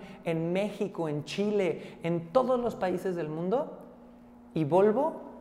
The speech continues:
triplicó sus ventas del modelo que manejaba el vampiro brillante. Y aparte, los lentes, el modelo de Wayfarers, que era el lente que usaba el vampiro de Twilight,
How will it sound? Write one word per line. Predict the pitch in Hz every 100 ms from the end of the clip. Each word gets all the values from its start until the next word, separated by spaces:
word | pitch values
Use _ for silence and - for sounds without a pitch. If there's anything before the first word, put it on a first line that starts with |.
| -
triplicó | 165 175 180 175 208 202
sus | 220 185
ventas | 185 185 185 165
del | 156
modelo | 143 143 160 175
que | 175 151
manejaba | 135 131 147
el | 156
vampiro | 139 127 127 147 147
brillante. | 135 127 120 - - - - - - -
Y | 165
aparte, | 160 196 208 - 277 - - - - -
los | 170 165
lentes, | 185 233 220 165 147 143
el | 160
modelo | 156 160 160 214 220
de | 190
Wayfarers, | 160 147 185 208 196 - 185 180 156 135 127
que | 170
era | 170
el | 180
lente | 180 190 196
que | 175
usaba | 160 185 180
el |
vampiro | 156 143 143 208 208
de | 202
Twilight, | 196 214 190 156 185